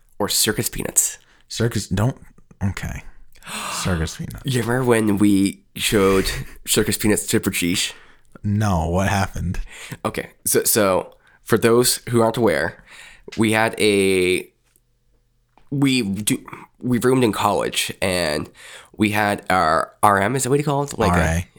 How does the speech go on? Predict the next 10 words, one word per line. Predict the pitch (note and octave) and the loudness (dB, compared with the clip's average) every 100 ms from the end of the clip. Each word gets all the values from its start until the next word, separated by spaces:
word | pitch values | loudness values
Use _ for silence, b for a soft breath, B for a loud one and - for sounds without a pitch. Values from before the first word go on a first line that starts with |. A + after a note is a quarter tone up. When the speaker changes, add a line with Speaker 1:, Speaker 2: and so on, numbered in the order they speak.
| - | 0
Speaker 1:
R | A2+ G#2+ | 4 4
A, | G#2 A#2 | 4 2
so | - G2+ F#2+ | 2 2 2
Speaker 2:
Mm-hmm. | C2+ F2 | 0 0
Speaker 1:
residential | F#2 F#2+ F#2 F#2 G2 E2+ | 0 0 -2 -2 -2 0
assistant. | - D2+ - G2+ - - - | -2 -4 -4 -4 -4 -8 -6
Speaker 2:
Mm-hmm. | F#2 F2 E2 D#2+ B - | -4 -2 -2 -4 B -6
Speaker 1:
And | G2+ G2+ F#2+ F#2+ | -2 0 0 -2
he, | - - A2+ A2 A2 G#2+ - _ _ _ | -4 -4 -2 0 0 0 -2 _ _ _
he, | - | -12